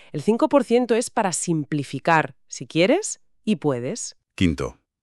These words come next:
Speaker 2: la importancia de excluir costes sin beneficio para la filial.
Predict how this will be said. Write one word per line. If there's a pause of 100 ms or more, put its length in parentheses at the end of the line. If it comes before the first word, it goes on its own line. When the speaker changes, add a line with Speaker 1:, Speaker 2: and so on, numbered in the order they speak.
(140)
Speaker 2:
la
importancia
de
excluir
costes
sin
beneficio
para
la
filial.